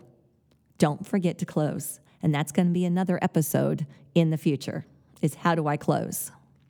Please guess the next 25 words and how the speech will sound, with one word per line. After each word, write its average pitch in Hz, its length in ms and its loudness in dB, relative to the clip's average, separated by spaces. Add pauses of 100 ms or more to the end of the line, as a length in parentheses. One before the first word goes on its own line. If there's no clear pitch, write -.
(1400)
Positive 311 480 0
expectations 190 880 0
are 147 80 0
very 160 380 0
powerful. 143 640 -4 (680)
So 202 220 0
as 190 180 -2
we 208 120 2
said 226 280 0
at 240 100 -2
the 185 80 -2
very 175 200 2
beginning, 175 640 -2 (440)
set - 480 0
your 226 100 4
goals. - 680 -2 (280)
When 240 180 4
you 277 100 -2
go 277 200 2
into 262 300 -2
a 220 80 2
sales 185 400 0
conversation 165 720 2
with 190 140 0
someone, 202 480 2